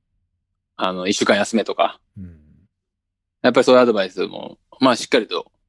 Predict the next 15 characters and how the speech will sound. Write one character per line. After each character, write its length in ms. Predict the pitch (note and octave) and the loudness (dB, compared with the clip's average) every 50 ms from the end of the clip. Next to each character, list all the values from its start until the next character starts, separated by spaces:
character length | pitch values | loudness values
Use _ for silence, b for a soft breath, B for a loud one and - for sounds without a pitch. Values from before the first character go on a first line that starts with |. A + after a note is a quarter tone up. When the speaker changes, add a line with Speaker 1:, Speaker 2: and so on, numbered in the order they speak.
| _ _ - | _ _ -8
Speaker 1:
あ 80 | G2 G2 | -6 -6
の、 100 | G2 G2+ | -4 -6
聞 140 | - - | -8 0
く 80 | - A#2+ | 2 2
よ 60 | G#2+ | 2
う 20 | F#2+ | 2
に 80 | F#2 - | -2 -8
し 60 | - | -6
て 80 | - | -4
ま 100 | - F2 | -4 -4
す。 500 | - - - - - - - - - _ D2 C#2+ C#2 _ _ _ _ _ _ _ _ _ _ _ _ _ _ _ _ - | -6 -8 -12 -14 -16 -20 -20 -20 -20 _ _ _ _ _ _ _ _ _ _ _ _ _ _ _ _ _ _ _ _ -6
Speaker 2:
う 60 | - | -6
ん。 20 | |
Speaker 1:
う 40 | - | -6
ん。 180 | - - - | -6 -14 -20